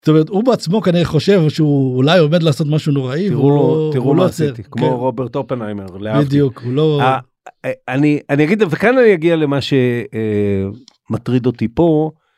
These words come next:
Speaker 2: וזה שאתה מאבד את היכולת ללכת לאיבוד. כי אם אתה משווה את זה אפילו ל-, לגוגל, בסוף אתה אומר, "מנוע חיפוש, זה מנוע חיפוש", נכון? אני אחפש מספיק זמן,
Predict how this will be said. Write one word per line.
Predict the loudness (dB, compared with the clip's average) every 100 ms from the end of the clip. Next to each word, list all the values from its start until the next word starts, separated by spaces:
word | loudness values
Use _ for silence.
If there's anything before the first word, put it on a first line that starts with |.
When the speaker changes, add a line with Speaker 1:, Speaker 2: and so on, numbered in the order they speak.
| _ _ _ _ _
Speaker 2:
וזה | -12 -4 -2 2 2
שאתה | 2 2 2
מאבד | 2 0 0
את | 0
היכולת | 0 0 0 -2
ללכת | -4 -2
לאיבוד. | -2 0 -2 -6 -8 -20 _ _ _ _ _ _ _ _ _ _ _ _ _ -8
כי | 2 4 4 4 2 -2 -10 _ -8
אם | -2 -2
אתה | 0 0
משווה | 0 0 4 4
את |
זה | 4 0 0
אפילו | -2 -2 0 0
ל-, | 2 2 0 -2
לגוגל, | 0 0 0 -6 -18 _ _ _ _ _ _ -10
בסוף | -6 -4 -2
אתה | -4
אומר, | -4 -6
"מנוע | -2 -2
חיפוש, | 0 -4 -6 -8
זה | -6
מנוע | -6 -6
חיפוש", | -6 -4 -4 -2
נכון? | 0 0
אני | 2 -2
אחפש | -2 -4 -4
מספיק | -4 -4 -2
זמן, | 0 2 0